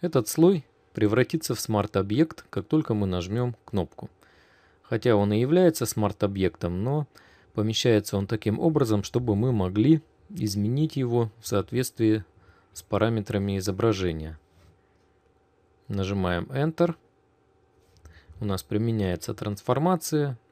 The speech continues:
и появляется значок смарт-объекта. Теперь изменяем режим наложения этого слоя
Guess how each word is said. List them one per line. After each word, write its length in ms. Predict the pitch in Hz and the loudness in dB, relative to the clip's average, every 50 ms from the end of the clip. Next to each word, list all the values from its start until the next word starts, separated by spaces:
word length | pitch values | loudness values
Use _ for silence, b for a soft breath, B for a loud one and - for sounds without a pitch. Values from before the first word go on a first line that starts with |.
| _ _ | _ _
и 180 | - 147 151 175 | -8 -4 -4 -2
появляется 640 | - - 117 107 101 98 107 120 131 120 107 - 107 | 0 2 4 4 4 4 4 4 4 4 2 -2 -6
значок 560 | 92 87 90 87 85 - 127 131 120 - - _ _ b b b b b b | -4 -2 -2 -4 -2 -2 -2 -4 -4 -4 -10 _ _ b b b b b b
смарт-объекта. 960 | - - - 101 104 107 - - 113 110 101 95 90 82 - - - - 95 - _ _ _ _ _ _ _ _ _ _ _ _ _ _ _ b b b b b b b b b | -14 -6 -2 0 0 0 0 0 0 0 0 0 -2 -2 -4 -6 -10 -14 -14 -14 _ _ _ _ _ _ _ _ _ _ _ _ _ _ _ b b b b b b b b b
Теперь 400 | - 143 - 190 202 349 349 143 | -4 0 4 4 4 4 2 0
изменяем 560 | 120 120 123 120 117 117 107 98 95 92 98 | 0 2 2 2 4 4 4 4 2 2 2
режим 300 | 107 107 101 101 98 95 | 2 2 2 0 -2 -4
наложения 540 | 95 92 92 95 95 92 92 92 87 90 90 | -2 -2 0 0 0 -2 -2 -2 -4 -4 -4
этого 280 | 87 - 95 95 101 | -4 -2 -2 -2 -2
слоя 460 | 104 - - 180 190 190 175 170 160 | -2 0 2 4 6 6 6 6 4